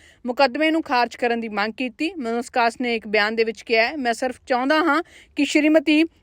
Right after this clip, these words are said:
ਡਿਗੈਂਸ ਮੈਨੂੰ ਅਤੇ ਮੇਰੇ ਪਰਿਵਾਰ ਨੂੰ ਇਕੱਲਾ ਛੱਡ ਦੇਣ।" ਇਸ ਮਾਮਲੇ ਦੀ ਸੁਣਵਾਈ ਸੁਪਰੀਮ ਕੋਰਟ ਦੇ ਵਿੱਚ ਚੱਲ ਰਹੀ ਹੈ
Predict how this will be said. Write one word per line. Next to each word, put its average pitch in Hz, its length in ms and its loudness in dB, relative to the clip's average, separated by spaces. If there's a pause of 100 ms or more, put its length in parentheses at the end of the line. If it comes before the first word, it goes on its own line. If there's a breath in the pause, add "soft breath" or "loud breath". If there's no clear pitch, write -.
(120)
ਡਿਗੈਂਸ 247 520 4
ਮੈਨੂੰ 269 260 2
ਅਤੇ 262 180 2
ਮੇਰੇ 254 220 2
ਪਰਿਵਾਰ 220 380 0
ਨੂੰ 240 100 -4
ਇਕੱਲਾ 233 320 0
ਛੱਡ 240 220 0
ਦੇਣ।" 254 300 -2
ਇਸ 247 220 -4
ਮਾਮਲੇ 233 300 0
ਦੀ 220 120 -8
ਸੁਣਵਾਈ 233 560 2 (260 soft breath)
ਸੁਪਰੀਮ 311 420 4
ਕੋਰਟ 330 160 6
ਦੇ 320 100 0
ਵਿੱਚ 311 160 -4
ਚੱਲ 277 260 4
ਰਹੀ 294 200 2
ਹੈ 302 80 4